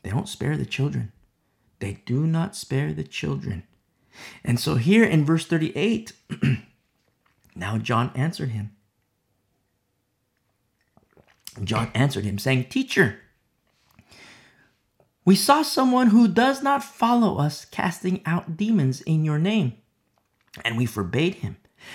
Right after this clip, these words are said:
because he does not follow us." But Jesus said, "Do not forbid him.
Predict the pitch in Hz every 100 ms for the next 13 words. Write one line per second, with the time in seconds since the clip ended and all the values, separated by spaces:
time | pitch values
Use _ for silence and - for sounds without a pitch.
0 | - - 139 160 139 - - 135 123 120
1 | 123 - - - 269 285 - 90 95 -
2 | - - _ _ _ _ _ _ _ 101
3 | 101 123 170 139 - 113 110 113 _ _
4 | _ _ _ _ _ - 240 254 311 247
5 | - 98 98 - - -